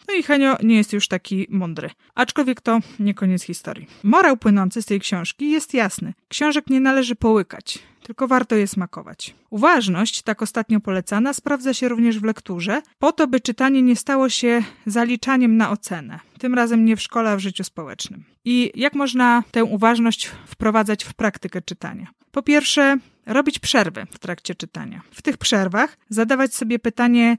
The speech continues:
co przeczytałam przed chwilą. Zastanawiać się, co mi się podobało, a co nie. I wcale nie trzeba robić z tego jakichś myślowych elaboratów. Już krótki namysł zmienia podejście do czytanego tekstu, niezależnie od tego, czy jest to kalkwerk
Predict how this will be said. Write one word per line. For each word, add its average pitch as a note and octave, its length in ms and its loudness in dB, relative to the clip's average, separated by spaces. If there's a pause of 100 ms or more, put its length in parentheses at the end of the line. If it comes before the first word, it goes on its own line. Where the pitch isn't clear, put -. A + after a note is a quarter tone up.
(140)
co D4 180 2
przeczytałam A3+ 540 0
przed G#3 200 -6
chwilą. - 360 -16 (160)
Zastanawiać A#3+ 680 0
się, G#3+ 140 -2
co B3 160 0
mi B3 120 4
się A3 420 2
podobało, G3 640 -2
a A#3 60 0
co D4 180 0
nie. F3+ 280 2 (140)
I C#4 240 -2 (200)
wcale D#4+ 240 2
nie D4 160 2
trzeba A#3+ 320 0
robić G#3+ 280 -2
z - 60 -6
tego G3+ 260 -4
jakichś F#3+ 500 -6
myślowych G3+ 520 -2
elaboratów. F#3+ 800 -4
Już D#4+ 200 -2
krótki F4+ 360 0
namysł A3+ 520 2
zmienia C4+ 340 2
podejście G#3+ 500 0
do G3+ 120 -2
czytanego G3 500 -2
tekstu, C4 560 -6 (180)
niezależnie B3 540 4
od G#3 140 -4
tego, G#3 240 -2
czy G#3 160 -4
jest G3+ 320 -2
to F#3+ 380 0 (140)
kalkwerk G#3+ 680 -2